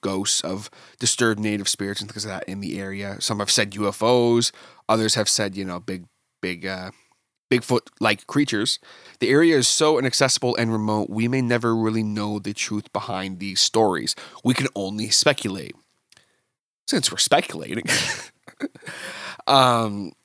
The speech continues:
I think that it could be something as simple as, you know, 'cause I always, that's what I always try and do sometimes here on the show whenever I talk about paranormal stuff. I like to try and, you know, <sighs> debunk stuff.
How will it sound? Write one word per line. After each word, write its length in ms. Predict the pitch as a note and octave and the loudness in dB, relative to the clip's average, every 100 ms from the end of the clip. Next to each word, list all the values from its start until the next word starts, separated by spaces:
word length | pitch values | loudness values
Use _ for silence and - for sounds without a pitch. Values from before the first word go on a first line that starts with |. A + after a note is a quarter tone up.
| - - | -12 0
I 140 | G#3 | 0
think 360 | A3+ A3 F#3+ C#3+ | 2 0 0 0
that 420 | B2 A#2 A2 - _ _ _ _ _ _ _ _ _ _ - | 2 2 2 -2 _ _ _ _ _ _ _ _ _ _ -4
it 160 | B2 | -2
could 200 | - A#2+ | 2 2
be 100 | A#2 | 2
something 380 | A2+ A2 G2+ A2 | 2 0 0 -2
as 100 | G#2 | 0
simple 420 | - G2+ G2+ G2+ | 0 0 -4 -6
as, 720 | - F2+ F#2 F2 - - - - | -4 -6 -8 -2 0 0 -2 -6
you 140 | F3 | -12
know, 180 | F2 - | -14 -4
'cause 200 | E3+ F3+ | 0 4
I 120 | F3 | 4
always, 240 | E3+ E3+ | 4 2
that's 180 | F3 F3 | 0 -2
what 100 | E3+ | 2
I 100 | C#3+ | 4
always 200 | B2+ B2 | 4 4
try 120 | - | 2
and 80 | A2 | 2
do 100 | G#2 | 0
sometimes 440 | G#2 G2+ G#2 G#2 - | -2 -2 -2 -2 -4
here 160 | G2+ | -4
on 100 | G2 | -4
the 80 | G2+ | -6
show 240 | - F#2 | -6 -6
whenever 320 | F#2 G2 F#2+ F#2+ | -6 -8 -6 -8
I 60 | |
talk 240 | - G2 G2 | -4 -6 -6
about 160 | G2 | -10
paranormal 420 | - F2+ F#2 F2+ | -10 -12 -10 -8
stuff. 400 | - - G2 - - - - - - - | -8 -4 -6 -6 -18 -20 -20 -20 -4 4
I 140 | A2+ | 6
like 260 | A#2 A2+ A2 | 6 4 2
to 120 | A#2 | -2
try 360 | - A#2 G#2+ G#2 | 2 4 4 4
and, 500 | G2 F#2+ G2 G2 - _ _ _ _ _ _ _ _ _ _ - | 0 -4 -8 -12 -14 _ _ _ _ _ _ _ _ _ _ -14
you 240 | G#2+ G#2 | -8 -6
know, 380 | F#2+ F2+ E2+ - _ - - - - _ _ | -4 -4 -6 -10 _ -18 -16 -16 -18 _ _
<sighs> 40 | - C5 C5+ _ A2+ | -6 -6 -10 _ -14
debunk 580 | C3+ B2+ B2 A2 A2 - | -6 -2 2 2 2 2
stuff. 440 | - A#2 A#2 - | 2 2 2 -2